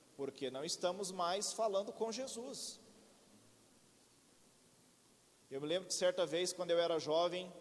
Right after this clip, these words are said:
eu tinha um amigo meu, que ele sempre fazia a mesma oração, repetitiva, e um dia ele viu isso em uma rádio evangélica e resolveu fazer a mesma coisa. Cheguei na casa dele e perguntei: "Você está orando?"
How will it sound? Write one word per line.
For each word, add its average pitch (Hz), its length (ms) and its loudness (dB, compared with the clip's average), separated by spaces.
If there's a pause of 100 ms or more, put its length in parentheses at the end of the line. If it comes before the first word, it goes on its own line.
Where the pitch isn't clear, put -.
(580)
eu 151 100 0
tinha 170 180 -2
um 165 80 -2
amigo 160 320 -2
meu, 156 360 2 (760)
que 156 100 -4
ele 156 80 -4
sempre 190 320 -2
fazia 175 300 2
a - 20 2
mesma 165 320 -4
oração, 156 560 -2 (420)
repetitiva, 143 840 -10 (840)
e 147 100 -2
um 170 120 -4
dia 160 160 -2
ele 175 140 -2
viu 165 220 -2
isso 165 260 -2
em 170 40 -10
uma 165 160 0
rádio 156 560 -2 (720)
evangélica 147 640 -2
e 151 40 -2
resolveu 151 420 -2
fazer 147 320 -2
a 147 60 -4
mesma 143 340 -8
coisa. 107 400 -10 (1300)
Cheguei 120 280 -8
na 127 140 -6
casa 127 280 -4
dele 127 200 -4
e - 20 -10
perguntei: 131 360 -6
"Você 127 220 -6
está 151 240 -2
orando?" 139 420 0